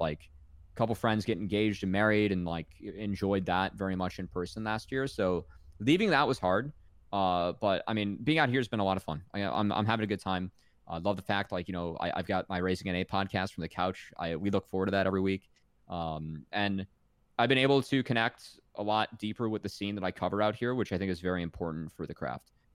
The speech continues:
Uh, so that, like, that, that's all been really good. There's so many good people out here that have really helped make the move easier. So, uh, it's been good.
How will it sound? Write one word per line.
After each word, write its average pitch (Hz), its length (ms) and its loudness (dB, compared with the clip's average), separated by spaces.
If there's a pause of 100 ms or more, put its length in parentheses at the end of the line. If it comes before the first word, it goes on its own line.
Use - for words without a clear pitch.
(180)
Uh, 78 280 -2
so 80 320 0
that, 92 240 4
like, 95 220 2 (140)
that, 120 240 4
that's 135 240 4
all 147 120 6
been 131 140 4
really 127 220 6
good. 120 340 6
There's 113 220 4
so - 180 0
many 131 140 2
good 101 120 2
people 95 260 -2
out 85 100 -2
here 87 180 -4
that 78 80 -6
have 80 100 -8
really 90 160 -4
helped 85 200 -4
make 80 160 -10
the 85 40 -10
move 71 200 -8
easier. 73 420 -12
So, 80 300 -12 (420)
uh, 82 180 -8
it's 82 120 -10
been 117 120 -10
good. 135 160 -4